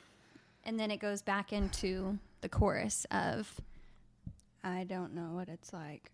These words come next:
Speaker 2: Oh, no, I know what it's like to live within a dream, but I don't know what it's like to settle into me.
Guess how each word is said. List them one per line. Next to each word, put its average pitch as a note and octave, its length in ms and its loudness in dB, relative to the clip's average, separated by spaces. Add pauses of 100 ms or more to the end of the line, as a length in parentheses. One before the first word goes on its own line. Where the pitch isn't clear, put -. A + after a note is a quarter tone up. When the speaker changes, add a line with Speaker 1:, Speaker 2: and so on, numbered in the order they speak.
Speaker 2:
Oh, G#3+ 100 2
no, F3+ 200 6
I G3+ 180 8
know F#3+ 260 6
what F3+ 140 2
it's E3+ 220 -6
like D3+ 400 -4
to F3+ 140 -2
live E3+ 240 0
within E3+ 320 0
a E3+ 80 2
dream, F3 400 -2
but F3+ 120 -4
I E3 140 -2
don't F3 240 0
know E3+ 200 2
what E3+ 100 -2
it's - 200 -8
like D3+ 380 -6
to - 140 -6
settle D#3+ 400 -2
into D#3+ 300 -2
me. E3 280 0